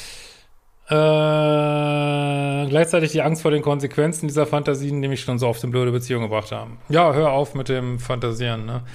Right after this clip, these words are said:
Das zwanghafte kritische Hinterfragen, ob er es überhaupt sein könnte. Na, letzten Endes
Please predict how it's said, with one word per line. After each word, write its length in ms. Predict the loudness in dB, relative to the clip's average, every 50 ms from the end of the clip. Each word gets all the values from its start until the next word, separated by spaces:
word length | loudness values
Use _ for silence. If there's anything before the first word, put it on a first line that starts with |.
| -14 -14 -14 -14 -14 -14 -14 -16 -18 -18 -20 -20 -6
Das 180 | -4 -2 -2 2
zwanghafte 420 | 4 4 4 4 2 2 2 -2
kritische 380 | 0 2 2 4 4 2 2 0
Hinterfragen, 500 | 2 2 2 2 2 4 4 4 4 4
ob 120 | 2 2
er 80 | 2 2
es 80 | 2 2
überhaupt 240 | 0 0 -2 -2
sein 280 | 0 0 2 2 0 0
könnte. 520 | 0 0 -2 0 -2 -4 -6 -6 -6 -8 -12 -12 -8
Na, 220 | -2 0 2 4
letzten 300 | 4 2 2 0 0 0
Endes 600 | 0 2 2 0 0 -2 -6 -8 -8 -8 -10 -12